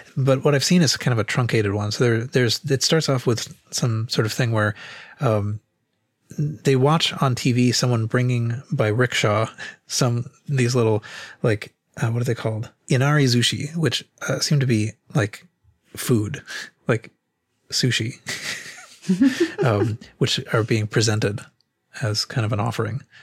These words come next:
So these are brought in, they're, they're brought in from Toyokawa by rickshaw, uh, which is followed on T V. And then we have some sort of a break, and then, you know, and then, you know, everybody's there, and they bring in the Shinto, uh,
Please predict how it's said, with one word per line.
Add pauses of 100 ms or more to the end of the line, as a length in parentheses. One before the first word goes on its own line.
(240)
So
these
are
brought
in,
they're,
they're
brought
in
from (320)
Toyokawa
by
rickshaw, (340)
uh,
which
is
followed
on
T
V. (360)
And
then
we
have
some
sort
of
a
break,
and
then,
you
know,
and
then,
you
know,
everybody's
there, (320)
and
they
bring
in
the
Shinto, (600)
uh,